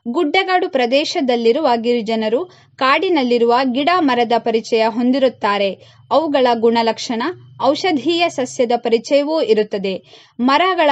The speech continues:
ಬೆಳವಣಿಗೆ, ಕಾಡು ಹಣ್ಣುಗಳ ಬಗ್ಗೆ ಮಾಹಿತಿ,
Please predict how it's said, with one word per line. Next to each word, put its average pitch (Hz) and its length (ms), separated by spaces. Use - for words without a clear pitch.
ಬೆಳವಣಿಗೆ, 233 680
ಕಾಡು 320 580
ಹಣ್ಣುಗಳ 262 680
ಬಗ್ಗೆ 220 320
ಮಾಹಿತಿ, 240 600